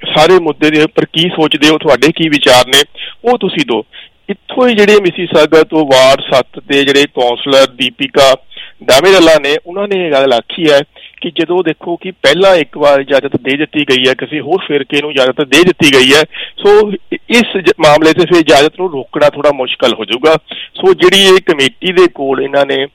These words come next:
ਇਹ ਮੰਗ ਨੂੰ ਅਗਾਹਾਂ ਫਾਰਵਰਡ ਕੀਤਾ ਸੀ, ਉਸ ਕਮੇਟੀ ਨੇ ਭੁਪਿੰਦਰ ਜੀ ਇਹਦੀ ਮਨਜ਼ੂਰੀ ਦੇ ਦਿੱਤੀ ਹੈ। ਉਹਨਾਂ ਨੇ ਕਿਹਾ ਵੀ ਸਾਨੂੰ ਕੋਈ ਇਤਰਾਜ਼ ਨਹੀਂ ਹੈ, ਇਹ ਬ੍ਰੌਡਕਾਸਟ ਕਰਨ ਦੀ ਇਜਾਜ਼ਤ ਦੇ ਦਿੱਤੀ ਜਾਵੇ। ਸੋ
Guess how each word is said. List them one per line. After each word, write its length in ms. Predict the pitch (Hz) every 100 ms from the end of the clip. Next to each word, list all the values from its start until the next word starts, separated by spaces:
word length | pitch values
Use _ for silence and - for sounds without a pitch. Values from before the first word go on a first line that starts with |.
| - - -
ਇਹ 100 | 147
ਮੰਗ 280 | 135 123 123
ਨੂੰ 180 | 147 139
ਅਗਾਹਾਂ 320 | 131 131 131
ਫਾਰਵਰਡ 480 | - 135 175 196 175
ਕੀਤਾ 340 | - 117 -
ਸੀ, 240 | 117 165
ਉਸ 220 | - 202 208
ਕਮੇਟੀ 460 | - 143 131 - 131
ਨੇ 100 | 131
ਭੁਪਿੰਦਰ 420 | 131 131 113 107
ਜੀ 160 | 117 170 - - - _ -
ਇਹਦੀ 280 | 151 156 190
ਮਨਜ਼ੂਰੀ 520 | 147 117 120 123 175
ਦੇ 240 | 147 180
ਦਿੱਤੀ 400 | 175 120 - 110
ਹੈ। 40 | 104
ਉਹਨਾਂ 240 | 143 147
ਨੇ 80 | 156
ਕਿਹਾ 180 | 151 151
ਵੀ 120 | 175 -
ਸਾਨੂੰ 240 | 123 135
ਕੋਈ 160 | 147 139
ਇਤਰਾਜ਼ 320 | 123 131 127 131
ਨਹੀਂ 200 | 147 151
ਹੈ, 80 | 165 - - -
ਇਹ 100 | 147
ਬ੍ਰੌਡਕਾਸਟ 560 | 135 123 120 - 123 -
ਕਰਨ 220 | - 117
ਦੀ 80 | 127
ਇਜਾਜ਼ਤ 340 | 135 123 117 156
ਦੇ 240 | - 127
ਦਿੱਤੀ 260 | 120 156 135
ਜਾਵੇ। 220 | 131 143
ਸੋ 340 | - 175 180